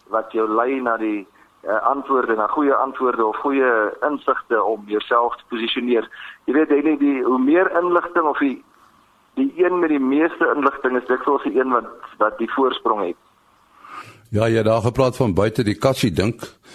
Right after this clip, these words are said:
Speaker 2: Eh, as jy nou hierdie beginsel in, in jou besigheid, eh, moet toepas, eh, waar begin 'n mens met so iets as jy dit nog nie gedoen het nie?
Speaker 1: Die, eh,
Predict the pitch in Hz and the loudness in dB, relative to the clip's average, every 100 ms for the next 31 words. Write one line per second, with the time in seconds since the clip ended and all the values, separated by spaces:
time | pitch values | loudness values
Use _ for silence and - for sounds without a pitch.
0 | - - - 92 95 92 101 107 127 156 | -20 -12 -2 2 2 2 0 2 2 2
1 | 143 120 120 117 113 135 123 135 117 - | 2 2 2 2 2 0 2 0 0 0
2 | 107 95 92 98 107 127 120 98 - 101 | 0 2 2 2 2 2 0 -2 -2 0
3 | 90 85 87 85 131 127 113 78 - - | 2 0 0 0 -2 2 0 0 -6 -16
4 | - - - _ - 71 71 65 - 85 | -20 -20 -20 _ -2 0 0 0 -4 -4
5 | 78 95 131 147 139 - 127 123 104 104 | 0 2 2 2 0 2 2 2 2 0
6 | 95 95 90 80 78 87 107 90 90 101 | -2 0 0 0 -2 0 0 0 0 0
7 | 92 85 82 85 - - - _ _ _ | 0 0 0 -2 -4 -8 -10 _ _ _
8 | - - - _ _ - - - - - | -20 -20 -20 _ _ -14 -12 -12 -18 -20
9 | - 117 113 131 139 143 139 | -20 -8 0 4 6 4 4